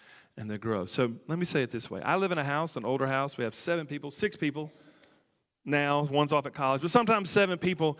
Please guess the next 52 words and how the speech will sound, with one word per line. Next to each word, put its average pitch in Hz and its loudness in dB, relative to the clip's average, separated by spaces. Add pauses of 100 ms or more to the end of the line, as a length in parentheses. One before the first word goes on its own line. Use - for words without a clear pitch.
(140)
living 160 4
there. 131 2
And 131 2
I'll 165 2
go 165 4
back 156 2
to 147 -2
the 135 -2
cleaning 175 0
house 139 0
thing 151 -2
that 135 0
Amy 156 2
was 135 0
remembering. 147 2
That 147 0
will 139 -2
be 147 4
good 165 6 (240)
illustration, 165 4
right? 165 4 (580)
Here's 208 6
the 196 -4
si-, 208 4
reality. 180 4
I 240 6
can't, 254 2
we 269 4
cannot 226 4
perfectly, 190 4
and 170 2
the 165 4
Terrells, 202 4
if 151 -4
you 165 0
know 170 4
us, 160 0
we'd 151 2
have 151 4
a 135 4
hard 143 4
time 139 -2
anyway. 113 2
But 147 4
we 233 4
could 202 4
never 233 4
keep 226 0
our 190 4
house 175 2
perfectly 156 0
clean. 101 -8